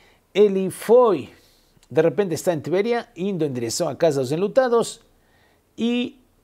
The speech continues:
de repente ele está, ele está atravessando uma faixa de pedestre numa avenida e vê esta moça, Rachel Kadmon, vindo Estava atravessando do lado contrário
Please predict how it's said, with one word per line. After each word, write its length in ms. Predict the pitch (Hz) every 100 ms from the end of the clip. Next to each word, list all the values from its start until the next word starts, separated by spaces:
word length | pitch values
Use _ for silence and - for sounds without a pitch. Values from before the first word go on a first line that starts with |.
| _ -
de 100 | 175
repente 400 | 190 196 196 180
ele 140 | 160
está, 360 | 151 - 180 170
ele 240 | 170 160 147
está 220 | 147 156
atravessando 500 | 151 143 131 147 143
uma 160 | 117
faixa 260 | - 170 135
de 80 | 120
pedestre 480 | 156 170 180 - 113
numa 140 | 123
avenida 480 | 131 202 233 214 - _ _ _ _ _ _ _
e 120 | 208 208
vê 380 | 175 214 214 - -
esta 340 | 220 - 196
moça, 460 | 240 214 - 127 - _ _ _ 120
Rachel 380 | 110 - 214
Kadmon, 400 | - 202 139 117 107 _ _ _ _ _
vindo 680 | 120 117 233 247 196 233 254 - _ _ _ _ _ _ _ _ _ _ _ _ _ _
Estava 220 | 110 110
atravessando 680 | 127 123 123 196 147 95 - _ _ _ _ _ _ _
do 140 | 98
lado 240 | 113 143 170
contrário 580 | 208 220 240 202 214